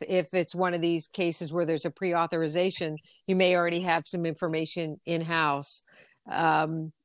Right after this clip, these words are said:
letters of medical necessity for D M E equipment, any correspondence from the provider.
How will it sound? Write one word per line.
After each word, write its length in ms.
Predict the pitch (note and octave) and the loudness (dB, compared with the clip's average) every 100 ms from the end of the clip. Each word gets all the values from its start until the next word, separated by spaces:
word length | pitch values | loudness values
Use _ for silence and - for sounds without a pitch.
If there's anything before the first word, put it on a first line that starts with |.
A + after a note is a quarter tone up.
| _ _ _ - | _ _ _ -6
letters 400 | G3 G3+ F#3+ F3 | 6 8 10 6
of 80 | F3+ | 4
medical 340 | F3 E3 E3+ F3 | 2 2 0 -2
necessity 640 | E3 - D#3+ - E3 D#3+ | -2 0 -2 -2 -2 -2
for 120 | E3+ | -4
D 180 | D3+ D#3+ | -2 -2
M 160 | D3+ E3+ | 0 0
E 160 | G3 | 2
equipment, 720 | F#3+ - F#3+ - F3+ E3+ E3 - _ _ _ _ _ _ | 0 0 -2 0 0 0 -2 -6 _ _ _ _ _ _
any 220 | F#3+ F3 | 0 0
correspondence 880 | - - D3+ C3+ - F#3 F#3+ F#3 F#3 | 0 0 0 0 2 4 6 2 -2
from 160 | - F3+ | -4 -4
the 120 | E3+ | -4
provider. 720 | - F3 D#3+ E3 E3+ E3 E3 | -2 2 4 4 4 0 -2